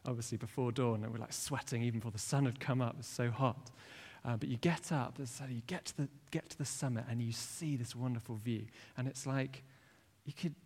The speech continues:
it's not a case of, "Oh, I've seen that now, it's all right." There's, there's something, it, it keeps on giving.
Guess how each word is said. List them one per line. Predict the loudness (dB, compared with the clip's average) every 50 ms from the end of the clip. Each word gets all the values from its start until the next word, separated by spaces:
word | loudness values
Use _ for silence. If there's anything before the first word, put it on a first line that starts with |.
| -20 -20 _ _ _ _ _ -10
it's | -8 -4 -2 0
not | 0 0 0
a | 2
case | 6 8 8 8 10
of, | 8
"Oh, | 8 6
I've | 6
seen | 4 4 6 6 8 8
that | 6 6 6
now, | 6 6 6 6 4
it's | 2 0 0
all | 0
right." | 2 4 4 4 4 2 0 -4 -6 -10 -14 -14 -16 -18 -20 -20 -20 -20 -16 _
There's, | -6 -6 -6 -6 -8 -12 -8 -4
there's | -4 -4 -2
something, | -2 -2 0 2 2 2
it, | 2 0 -2 -6
it | -8 -6 -2
keeps | 0 0 0 0 0 0
on | 2 2 4 4
giving. | 4 2 2 2 0 -2 -2 -4 -8